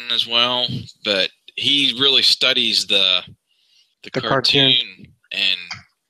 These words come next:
Speaker 1: will make screen accurate stuff. He's also made the, uh,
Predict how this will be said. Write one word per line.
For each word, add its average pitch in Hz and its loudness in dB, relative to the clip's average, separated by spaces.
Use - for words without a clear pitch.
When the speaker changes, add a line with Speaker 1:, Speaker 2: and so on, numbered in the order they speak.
Speaker 1:
will 95 -20
make 98 -4
screen 104 -2
accurate 98 -4
stuff. 98 0
He's 107 -2
also 131 2
made 104 -2
the, 95 0
uh, 85 0